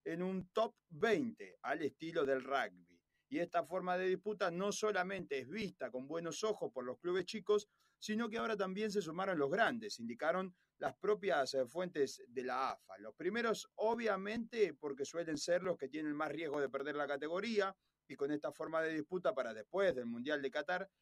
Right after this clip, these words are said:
no solamente no habría descensos, sino que a los veintiocho actuales se sumarían los dos que ascenderán de la Primera Nacional este año. De esta manera, por ejemplo, Aldo Civi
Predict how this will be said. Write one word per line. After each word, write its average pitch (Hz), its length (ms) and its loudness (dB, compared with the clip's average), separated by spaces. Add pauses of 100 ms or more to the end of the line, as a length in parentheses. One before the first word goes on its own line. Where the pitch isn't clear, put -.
(160)
no 202 160 2
solamente 185 640 0
no 143 160 0
habría 196 260 4
descensos, 202 640 0 (240)
sino 170 360 -2
que 180 100 -2
a 170 60 2
los 143 320 -2
veintiocho 131 760 0
actuales 143 680 0
se - 160 -6
sumarían 185 480 0
los 180 180 2
dos 226 320 0
que 202 80 -2
ascenderán 156 500 -2
de 180 100 -6
la 131 120 -2
Primera 147 340 -2
Nacional 135 420 -6
este 139 220 -2
año. 98 300 -6 (380)
De 190 140 4
esta 226 160 0
manera, 151 320 2
por 117 180 -4
ejemplo, 151 500 0 (320)
Aldo 208 460 2
Civi 185 640 -4